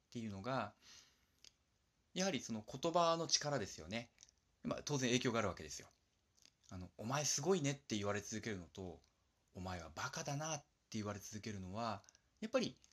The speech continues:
一回だったらまだしも、五回、十回、百回となれば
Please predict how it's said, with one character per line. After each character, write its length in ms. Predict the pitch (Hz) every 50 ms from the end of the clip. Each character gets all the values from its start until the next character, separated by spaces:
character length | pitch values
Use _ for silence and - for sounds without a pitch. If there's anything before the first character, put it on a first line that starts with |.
| - - _ _ -
一 120 | 170 - -
回 160 | - 330 -
だ 80 | - 123
っ 60 | -
た 80 | -
ら 80 | 98 95
ま 80 | 95 92
だ 100 | 90 -
し 160 | - - 90
も、 300 | 90 90 85 80 - - _ _ _ -
五 200 | 110 107 110 107
回、 260 | - 156 147 113 90
十 240 | 92 90 - 107 - - _
回、 240 | - 110 95 - - - _ _ _ _ _ -
百 200 | - - 98 -
回 200 | - 135 131 123
と 100 | - 117
な 100 | 127 127
れ 120 | 123 120
ば 260 | 139 156 151 123 -